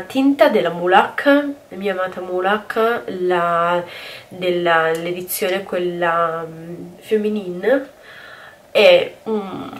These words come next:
una tinta labbra, un rossetto liquido vinilico con l'effetto quindi lucido e ci sta benissimo con il concetto di prima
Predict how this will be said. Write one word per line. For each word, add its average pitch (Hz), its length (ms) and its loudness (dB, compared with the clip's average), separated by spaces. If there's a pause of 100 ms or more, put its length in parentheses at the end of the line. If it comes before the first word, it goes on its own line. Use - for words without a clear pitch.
(100)
una 214 160 -2
tinta 262 380 0
labbra, 190 500 4
un 226 440 8
rossetto 226 360 2
liquido 254 400 2
vinilico 202 680 0
con 196 260 -4
l'effetto 180 320 -8
quindi 180 240 -8
lucido 226 560 2
e 214 100 4
ci - 140 -4
sta - 180 -2
benissimo 220 580 -2
con 202 220 0
il 190 80 -6
concetto 214 480 -2
di 180 80 -12
prima 240 420 6